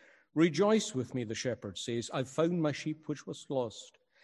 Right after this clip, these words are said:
Likewise, there will be more joy in heaven over one sinner who repents than over ninety-nine just ones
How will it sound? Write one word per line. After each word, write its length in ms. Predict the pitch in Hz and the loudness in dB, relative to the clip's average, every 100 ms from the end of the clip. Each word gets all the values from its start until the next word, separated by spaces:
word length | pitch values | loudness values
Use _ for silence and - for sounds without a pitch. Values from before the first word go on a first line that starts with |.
| - - - | -20 -20 -2
Likewise, 640 | 131 147 - 156 156 143 | 0 0 0 2 2 2
there 100 | 156 | 2
will 140 | 147 | 2
be 120 | 143 | 4
more 360 | 139 151 165 165 | 4 4 4 4
joy 340 | 131 170 170 | 4 4 4
in 140 | 170 143 | 2 2
heaven 420 | 127 196 165 104 | 2 2 2 -2
over 220 | 110 113 | -2 -4
one 420 | 110 123 170 208 | 0 0 2 0
sinner 300 | 160 - 190 | -2 0 2
who 120 | 156 156 | 4 2
repents 480 | 151 156 165 127 | 0 2 2 0
than 160 | - 117 | -2 -2
over 220 | 123 120 | -2 0
ninety-nine 640 | 117 131 127 120 127 127 110 | 0 0 0 0 0 0 2
just 320 | 143 139 - | 0 0 -4
ones 320 | 104 107 - | -4 -4 -6